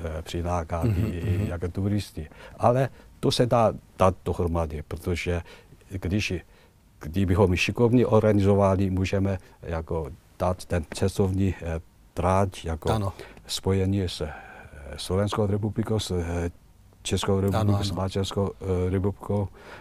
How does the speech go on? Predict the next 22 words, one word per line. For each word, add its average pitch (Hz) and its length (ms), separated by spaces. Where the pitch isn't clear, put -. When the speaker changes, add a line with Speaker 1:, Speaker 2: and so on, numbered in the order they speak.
Speaker 1:
Možná 101 340
by 95 140
bylo 90 320
ještě 104 460
zajímavější 101 640
Speaker 2:
Ano, 107 140
Speaker 1:
pro 92 120
Speaker 2:
ano. 87 100
Speaker 1:
ty 87 120
turisty. 85 400
Speaker 2:
Mhm, 117 160
čiže 113 180
taký 120 280
balíček 117 560
spraviť 117 260
Speaker 1:
Balíček. 110 240
Speaker 2:
z 87 40
toho. 87 300
Speaker 1:
Ale 113 220
Speaker 2:
Mhm. 120 40
Speaker 1:
teďka 120 320
ta, 104 200